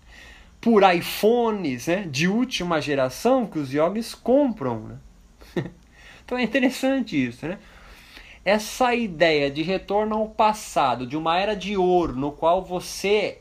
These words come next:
é perfeito, né? E o momento presente agora, que tanto eles batem na tecla, que é pra viver o momento presente, momento presente, momento presente.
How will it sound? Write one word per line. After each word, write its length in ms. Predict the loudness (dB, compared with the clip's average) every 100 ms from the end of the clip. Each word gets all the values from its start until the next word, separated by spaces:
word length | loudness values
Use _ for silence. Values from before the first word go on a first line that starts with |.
| -6
é 100 | -4
perfeito, 960 | -4 -2 -2 -4 -4 0 0 0 -6 -2
né? 200 | -2 -2 -6 -16 -8
E 100 | -2
o 60 | 0
momento 420 | 0 2 0 0
presente 800 | -2 2 2 2 0 0 0 0
agora, 460 | 0 2 2 2 -4 -10
que 120 | -8
tanto 640 | -6 2 4 4 0 -2 0
eles 340 | 0 -2 -4
batem 500 | -4 0 0 0 -4
na 160 | -2 -2
tecla, 480 | 0 2 2 0 -4
que 100 | -2
é 40 |
pra 160 | 0 0
viver 220 | 0 -2
o 40 |
momento 340 | -2 -2 -4 -4
presente, 500 | -4 0 0 0 -2
momento 280 | -2 -2
presente, 520 | -4 -4 0 -2 -2 -2
momento 280 | -2 -2
presente. 720 | -2 -2 -2 -2 -2 -4 -10